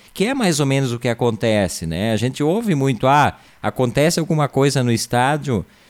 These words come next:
se bane a torcida, mas a gente, a gente sabe que não funciona exatamente assim e, e, e acaba que vai, vai levando isso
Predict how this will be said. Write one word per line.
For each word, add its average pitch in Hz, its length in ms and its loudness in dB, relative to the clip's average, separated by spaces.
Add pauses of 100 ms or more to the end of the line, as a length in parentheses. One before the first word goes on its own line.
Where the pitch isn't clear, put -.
se - 200 -2
bane 135 360 2
a 147 60 0
torcida, 147 460 0
mas 147 200 -4
a 160 40 -2
gente, 156 320 -6
a 127 80 -2
gente 143 200 -4
sabe 165 280 -2
que 170 140 -2
não 151 160 2
funciona 139 760 0
exatamente 113 720 0
assim 123 520 0 (500)
e, 113 880 2 (300)
e, 110 80 0
e 113 40 4
acaba 127 420 2
que 135 160 -4
vai, 123 360 2
vai 127 200 2
levando 127 500 0
isso 151 420 0